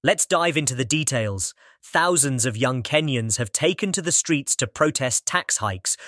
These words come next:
proposed by President William Ruto's government. The controversial finance bill for twenty twenty-four included a value-added tax on bread,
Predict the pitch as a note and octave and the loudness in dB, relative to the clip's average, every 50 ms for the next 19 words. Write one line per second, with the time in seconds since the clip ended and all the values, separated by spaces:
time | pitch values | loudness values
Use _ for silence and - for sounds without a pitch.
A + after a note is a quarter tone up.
0 | - - _ - D3+ A2+ - D#3+ E3 E3 E3 - - D3 C3+ A#2 - - D#3 C#3 | -20 -8 _ 0 0 2 4 4 6 6 4 4 2 0 0 2 2 0 2 2
1 | C#3+ C3 C#3 C3 - G2+ A#2 C#3+ D3 D3+ D3 C#3 C3+ B2+ C#3 D3 B2+ - B2+ A#2+ | 2 0 -2 -2 -2 0 0 2 2 2 2 2 2 0 0 0 0 0 0 0
2 | A#2 G#2+ - C3+ B2+ G#2 A2 G2+ F#2+ F2+ E2+ - - _ _ _ _ _ _ _ | 0 0 0 0 0 0 -2 -4 -4 -4 -6 -10 -12 _ _ _ _ _ _ _
3 | _ _ _ _ _ _ - C3 - - F3+ G3+ F3+ - F3 C#3 E3 E3 D3+ - | _ _ _ _ _ _ -2 -2 2 2 2 2 2 2 2 2 4 4 4 2
4 | D#3+ C3+ - - F3 E3 F3 E3 D3+ C#3 C3 - - - B2+ B2 A#2+ - - A2+ | 0 -2 0 2 2 2 4 4 2 0 0 -2 -2 0 0 0 -2 -2 -4 -4
5 | - - D#3 D3+ C3+ D3+ B2 - - C3 A#2 - A#2 - - - F3 D#3 C3 A2+ | 0 0 0 0 0 -2 -2 0 0 0 0 -2 -4 -2 0 2 4 4 4 2
6 | G#2+ - _ _ _ _ _ D#3 D3+ C3 - - F3 F#3+ F#3+ E3+ D3+ D3+ C3 A2 | 0 -2 _ _ _ _ _ 0 0 0 2 2 2 2 2 2 2 2 4 4
7 | D#3 D#3 D#3+ D#3 B2 A2 G2+ G2 F#2 - _ _ _ _ - D3 D3+ C#3+ D#3+ C3 | 4 4 4 2 0 0 -2 -2 -4 -8 _ _ _ _ 0 0 2 2 0 -2
8 | - - C#3+ D3 - - - D3 B2+ A#2+ G#2 D3+ E3+ E3+ E3 E3 - | -2 -2 -4 -4 -4 -2 0 0 0 0 2 4 4 4 4 2 -2